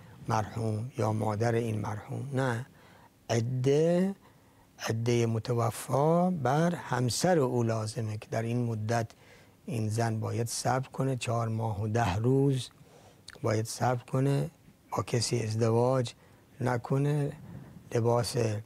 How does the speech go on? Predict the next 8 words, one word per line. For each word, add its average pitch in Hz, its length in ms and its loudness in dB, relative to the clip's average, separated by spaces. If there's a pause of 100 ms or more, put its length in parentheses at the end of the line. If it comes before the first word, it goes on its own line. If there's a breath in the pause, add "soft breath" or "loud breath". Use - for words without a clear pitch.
(520)
زینت 117 580 2
نپوشه، 151 840 2 (680)
سرمه 127 440 4
به 117 120 2
چشم - 460 0 (220)
نکشه 160 800 2 (640 loud breath)
و 113 260 2 (100)
کارهای 120 580 2